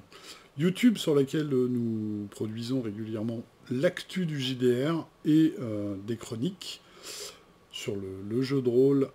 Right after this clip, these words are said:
euh, en, en version française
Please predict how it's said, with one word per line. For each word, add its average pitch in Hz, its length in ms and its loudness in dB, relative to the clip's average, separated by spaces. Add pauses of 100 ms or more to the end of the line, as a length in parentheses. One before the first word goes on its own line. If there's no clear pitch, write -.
euh, 110 540 -2 (1080)
en, 120 340 0
en 127 100 -4
version 113 280 -4
française 120 520 -6